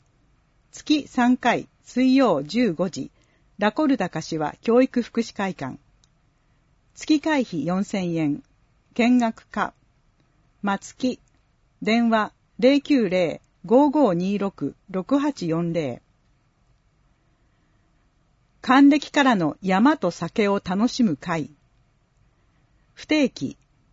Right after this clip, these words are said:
南柏ふるさとセンター。六十歳以上。月会費二千円。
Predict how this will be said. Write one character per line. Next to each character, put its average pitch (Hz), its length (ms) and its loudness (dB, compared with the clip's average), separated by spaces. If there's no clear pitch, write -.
南 285 340 6
柏 214 380 -2
ふ 180 140 -8
る 240 100 2
さ 262 160 -2
と 240 120 -2
セ 233 140 -2
ン 190 100 -4
タ 147 140 -8
ー。 131 140 -8
六 175 240 0
十 269 120 0
歳 240 340 0
以 214 160 -4
上。 147 320 -8
月 285 260 0
会 277 220 2
費 - 320 -8
二 180 140 -4
千 208 300 -2
円。 180 300 -4